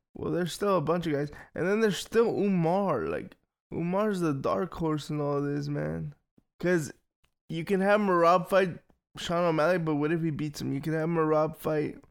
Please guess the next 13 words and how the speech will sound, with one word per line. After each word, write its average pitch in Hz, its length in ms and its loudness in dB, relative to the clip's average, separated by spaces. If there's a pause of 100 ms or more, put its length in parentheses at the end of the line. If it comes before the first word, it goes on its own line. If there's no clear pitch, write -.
(340)
Marlon 151 440 0
Vera. 143 280 2
He 151 200 -2
already 151 260 0
beat 156 300 -4
Peter. 151 560 -4 (200)
What 139 140 -2
if 165 100 0
he 160 140 0
beats 147 380 -6
him, 139 160 -4
you 135 80 -4
know? 139 320 -6